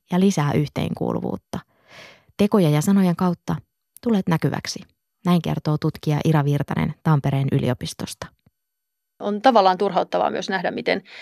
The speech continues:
Speaker 2: miten yksinkertaisia ne ratkaisut lopulta olisi. Että ne vaatii pieniä tekoja, toistuvia tekoja. Ja jos ajatellaan meidän suomalaista puhekulttuuria, se ei ole mikään pysyvä olento tai asia, vaan me jokainen vaikutetaan siihen arkisilla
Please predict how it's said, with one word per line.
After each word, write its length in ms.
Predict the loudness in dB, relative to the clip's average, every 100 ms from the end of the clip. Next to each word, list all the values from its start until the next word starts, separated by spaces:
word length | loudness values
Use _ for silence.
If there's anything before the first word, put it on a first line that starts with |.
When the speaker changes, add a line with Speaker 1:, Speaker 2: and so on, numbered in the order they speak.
| -20 -20 -6
Speaker 2:
miten 280 | -2 -2 -2
yksinkertaisia 720 | -4 -4 -4 -2 -2 -2 -4
ne 80 | -2
ratkaisut 400 | -4 -4 -10 -6
lopulta 360 | -6 -4 -2
olisi. 340 | -2 -2 -6 -12 -18 -20 -20 -10
Että 200 | -6 -2
ne 80 | 4
vaatii 520 | 6 6 4 0 0
pieniä 400 | 2 4 6 4
tekoja, 460 | 2 0 2 2 2 -2 _
toistuvia 460 | -4 -4 -4 -6 -6
tekoja. 400 | -6 -6 -4 -4 -8 -20 -20 -8
Ja 120 | -2
jos 140 | 0 4
ajatellaan 360 | 4 6 4
meidän 400 | 4 4 2 0 -10 _ _ -20 -10
suomalaista 440 | 0 2 2 -2
puhekulttuuria, 920 | -2 2 2 0 -6 -4 -2 2 2 2 _ -20 _ -6
se 120 | 0
ei 60 |
ole 100 | 2
mikään 340 | 4 4 2 0
pysyvä 420 | -4 -2 0 0 0 _ -20 -20 -20 -20 _ -20 -6
olento 420 | 0 2 2 0
tai 220 | 2 2 4
asia, 460 | 0 0 0 2 4
vaan 280 | 2 2 -2
me 160 | -2 2
jokainen 380 | 2 4 4
vaikutetaan 460 | 4 4 2 -4 -4
siihen 320 | -4 -2 -2 -2
arkisilla 540 | -4 -4 -6 -2 -2